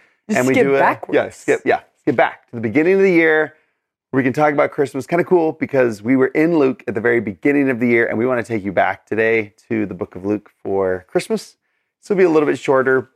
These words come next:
Speaker 2: and you won't be sad because last week was eighty-eight hours long, but
Speaker 1: <laughs>
Speaker 2: that's not our fault. That's the book of Revelation's fault. You can blame John when you get to heaven.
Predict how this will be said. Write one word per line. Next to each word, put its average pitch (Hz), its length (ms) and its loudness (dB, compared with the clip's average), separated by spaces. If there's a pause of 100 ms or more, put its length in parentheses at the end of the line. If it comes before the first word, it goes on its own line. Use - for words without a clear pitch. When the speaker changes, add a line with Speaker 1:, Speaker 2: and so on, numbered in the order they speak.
Speaker 2:
and 120 100 0
you 123 60 2
won't 151 100 0
be 147 60 -2
sad 120 300 0
because 107 220 -8
last 165 280 0
week 170 240 -10 (100)
was 117 460 -2 (100)
eighty-eight 147 460 0
hours 117 380 0
long, 139 300 0
but 113 300 -2
Speaker 1:
<laughs> - 300 -10
Speaker 2:
that's - 180 -18
not 113 160 0
our 190 160 2
fault. 170 360 0
That's 127 220 -4
the 131 60 0
book 117 200 -4
of 107 80 -2
Revelation's 120 520 -2
fault. 120 300 -2
You 117 240 -4
can 147 140 -4
blame 117 220 0
John 104 340 -2
when 107 260 -4
you 117 60 -4
get 110 100 -4
to 110 80 -20
heaven. 90 340 -6